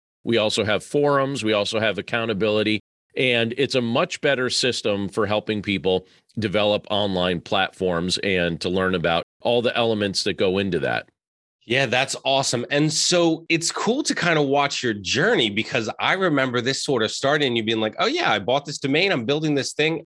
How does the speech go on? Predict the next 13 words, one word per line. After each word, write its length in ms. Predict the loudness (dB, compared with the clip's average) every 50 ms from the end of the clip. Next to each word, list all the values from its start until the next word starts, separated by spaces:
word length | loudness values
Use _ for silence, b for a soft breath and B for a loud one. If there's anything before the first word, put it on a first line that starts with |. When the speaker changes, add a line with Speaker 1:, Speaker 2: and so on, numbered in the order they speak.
| _ -2
Speaker 2:
And 360 | -2 -2 -2 -4 -4 -4 -2 0
then 180 | 0 0 0 -2
<laughs> 60 | -2 -2
I'm 120 | -2 0
like, 220 | 0 -2 -4 -2
"Oh 100 | -2 -2
my 160 | 0 0 0 0
goodness, 340 | 2 0 2 2 0 -2
he's 240 | -2 -2 -2 -2 -2
put 200 | -2 -4 -4 -2
this 180 | -2 -2 -4 -4
together," 540 | -6 -2 -2 0 0 2 0 0 -2 -4 -8 _ _ _ _ _ _
not 320 | -2 0 0 0 0 -4